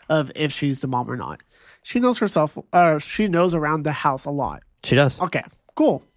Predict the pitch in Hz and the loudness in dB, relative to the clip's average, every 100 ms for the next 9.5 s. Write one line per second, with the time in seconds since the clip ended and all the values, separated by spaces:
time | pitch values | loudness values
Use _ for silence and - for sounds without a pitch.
0 | _ _ - 180 180 156 143 - - _ | _ _ -2 0 0 -2 -2 -6 -18 _
1 | - - - - 196 196 240 214 190 175 | -20 -20 -20 0 2 4 2 4 4 4
2 | 180 151 147 165 202 202 240 277 - - | 2 0 -2 -2 -2 0 0 0 -4 -2
3 | 165 175 165 - 170 170 190 175 156 170 | 2 2 0 -2 0 2 0 -2 0 0
4 | 165 156 160 165 151 135 143 151 156 143 | 2 0 0 0 0 0 0 0 0 -2
5 | 139 139 139 143 143 139 170 214 - 165 | -2 -2 -2 -4 -2 2 2 0 -6 -6
6 | 160 170 151 165 151 143 131 143 160 226 | -2 0 0 0 -2 -4 -6 -2 0 0
7 | - 160 151 151 156 147 139 139 147 151 | 0 -4 -4 -4 -4 -4 -6 -8 -6 -4
8 | 139 135 170 165 143 135 139 131 _ _ | -2 0 2 2 -2 -2 -4 -6 _ _
9 | _ 175 170 147 | _ -2 0 -2